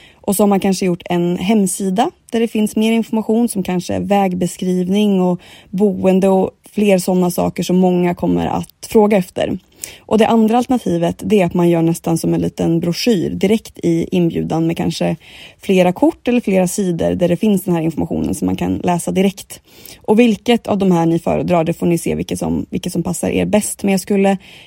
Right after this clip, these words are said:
i alla fall råda att dela all information direkt i anslutning till inbjudan via då hemsida eller i pappersform. För då spar ni själv så mycket tid för att ni kommer få samma frågor så många gånger. Och vi sa ju innan här också att man ska ha ett sista datum för att OSA.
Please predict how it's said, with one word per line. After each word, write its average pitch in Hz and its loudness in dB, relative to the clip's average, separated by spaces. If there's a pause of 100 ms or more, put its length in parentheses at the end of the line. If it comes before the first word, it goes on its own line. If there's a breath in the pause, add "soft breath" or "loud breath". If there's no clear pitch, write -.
i - 2
alla 220 6
fall 196 2
råda 185 2
att 185 -2
dela 220 4
all 180 2
information 170 0
direkt 196 0
i 175 0
anslutning 180 0
till 175 -2
inbjudan 175 0
via 180 2
då 175 0
hemsida 175 0
eller 165 -2
i - -4
pappersform. 170 -4 (480 loud breath)
För 202 0
då 196 2
spar 185 2
ni 175 2
själv 170 0
så 185 -2
mycket 180 -2
tid 196 2
för 175 0
att 170 -2
ni 175 -2
kommer 170 0
få 170 -6 (200)
samma 202 0
frågor 170 -2
så 170 -2
många 165 0
gånger. 165 0 (1200 soft breath)
Och 220 2
vi 247 2
sa 247 2
ju 247 2
innan 233 4
här 170 2
också 165 -4
att - -6
man 170 -2
ska - -8
ha 170 -2
ett - -8
sista - -4
datum 185 0
för - -6
att - -6
OSA. 196 -2